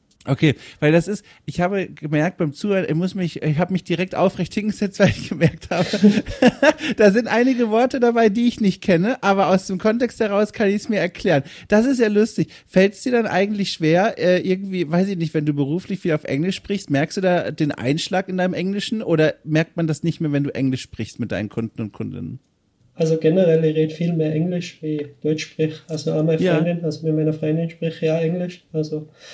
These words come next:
Speaker 2: äh, <laughs> es ist generell so, äh, dass man eigentlich nicht mehr so oft Deutsch redet, überhaupt. Im Game Dev ist man
Speaker 1: Ja.
Speaker 2: eh international unterwegs, also da ist sowieso generell die Sprache Englisch. Also ich rede eigentlich von,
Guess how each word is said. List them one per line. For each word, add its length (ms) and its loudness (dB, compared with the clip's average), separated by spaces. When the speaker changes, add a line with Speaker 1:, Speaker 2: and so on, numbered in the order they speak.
Speaker 2:
äh, 300 -2
<laughs> 140 -16
es 160 -4
ist 160 -4
generell 460 4
so, 240 0
äh, 420 0
dass 200 -4
man 160 2
eigentlich 480 -2
nicht 180 8
mehr 100 8
so 220 0
oft 260 -4
Deutsch 300 -6
redet, 300 2
überhaupt. 460 0
Im 160 -4
Game 220 -2
Dev 320 -2
ist 100 -6
man 100 0
Speaker 1:
Ja. 140 4
Speaker 2:
eh 100 0
international 840 0
unterwegs, 440 -2
also 160 -2
da 120 -2
ist 120 -2
sowieso 460 -2
generell 380 4
die 100 -2
Sprache 440 0
Englisch. 400 2
Also 180 0
ich 160 2
rede 200 2
eigentlich 260 -2
von, 240 -8